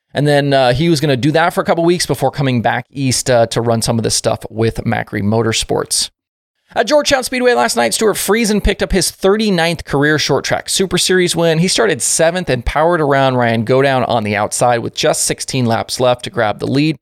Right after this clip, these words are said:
He was out front the rest of the way, bagging the six thousand dollar check. It was his third series win of twenty twenty-three and seventh overall modified win. Godown finished second and Matt Shepard was third. I'd be curious to know if Godown had any words for pole sitter Jordan Watson after the start of that feature last night.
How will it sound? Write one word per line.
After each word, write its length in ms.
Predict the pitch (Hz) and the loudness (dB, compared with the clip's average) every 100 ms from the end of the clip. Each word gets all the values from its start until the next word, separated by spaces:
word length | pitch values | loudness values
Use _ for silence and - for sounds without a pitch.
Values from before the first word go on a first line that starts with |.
| _ _ _ _ | _ _ _ _
He 80 | 190 | -2
was 140 | 208 190 | 2 4
out 180 | 151 | 2
front 200 | - 185 | 0 0
the 80 | 147 | 2
rest 260 | 156 160 160 | 2 2 0
of 60 | |
the 60 | 139 | 2
way, 220 | 143 147 | 2 2
bagging 360 | 131 131 131 127 | 2 -2 0 -2
the 60 | |
six 360 | 110 - 151 - | -2 -2 -6 -2
thousand 320 | 127 123 117 | 0 0 0
dollar 260 | 113 117 117 | 0 0 -2
check. 300 | - 139 139 _ _ _ | 0 -2 -2 _ _ _
It 40 | 165 | -2
was 160 | 180 | 0
his 160 | 165 - | 0 -2
third 320 | 190 196 190 | 0 2 2
series 400 | - 175 196 190 | 0 2 0 0
win 100 | 196 | 0
of 80 | 190 | 0
twenty 240 | - 190 | -2 -4
twenty-three 540 | 175 185 175 180 185 165 | -2 -4 -2 0 0 2
and 180 | 131 120 | 0 0
seventh 480 | - 165 175 196 | -2 0 -2 -2
overall 480 | - 143 127 123 120 | 0 0 2 4 2
modified 540 | 113 113 127 151 139 143 | 0 -2 -2 0 0 0
win. 260 | 151 156 _ _ _ _ | -2 -2 _ _ _ _
Godown 360 | 175 190 180 165 | 2 2 2 0
finished 260 | 156 127 | -2 0
second 300 | - 147 143 | 0 0 0
and 140 | 120 120 | 0 0
Matt 220 | 123 - | 0 -2
Shepard 380 | - 131 117 107 | -2 0 0 -2
was 340 | 104 117 - | 0 0 0
third. 320 | - 139 147 - _ _ _ - | -2 0 0 -2 _ _ _ -6
I'd 80 | 185 | -4
be 80 | 226 | 0
curious 240 | 311 381 | 2 2
to 100 | - | 0
know 160 | 277 269 | 2 2
if 140 | 190 | 4
Godown 380 | 196 190 202 208 | 2 2 2 4
had 200 | 214 190 | 2 2
any 160 | 190 175 | 2 0
words 540 | 127 143 165 196 - | 0 2 2 0 -2
for 200 | 190 185 | 0 0
pole 220 | 156 180 | 0 0
sitter 300 | 175 202 185 | 2 2 0
Jordan 320 | 147 165 156 143 | 2 0 0 0
Watson 340 | 156 - 180 | 0 0 -2
after 240 | 165 175 | -2 -2
the 80 | 139 | -4
start 220 | 131 160 | 0 2
of 40 | 156 | 2
that 200 | 147 - | 0 -2
feature 260 | 139 180 | -4 0
last 240 | 175 175 185 | 0 0 -2
night. 240 | 185 196 | -2 -2